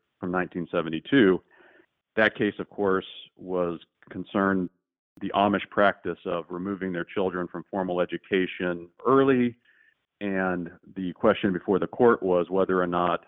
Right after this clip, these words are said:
the Amish should be exempted from the school, compulsory school education requirements in Wisconsin.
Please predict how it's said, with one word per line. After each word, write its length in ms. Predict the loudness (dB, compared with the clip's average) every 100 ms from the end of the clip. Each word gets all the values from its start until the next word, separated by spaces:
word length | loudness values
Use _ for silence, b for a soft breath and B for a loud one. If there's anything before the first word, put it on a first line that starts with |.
| _
the 120 | -8 -4
Amish 280 | -4 -2 -4 -8 -18 -12
should 140 | -8
be 100 | -4
exempted 680 | -6 -4 -4 -2 -4 -6 -6 _ _
from 460 | -4 -2 -4 -6 -12 _ _ -14
the 240 | -10 -10 -12
school, 480 | -6 2 4 4 0 -8
compulsory 560 | -4 2 2 4 2 2
school 480 | 0 2 4 2 -2 _ _ _ _ _ -4
education 580 | -2 -2 2 0 2 -2
requirements 640 | 0 4 4 2 -2 -6 _
in 200 | -10 -8
Wisconsin. 640 | -8 -2 2 2 0 -8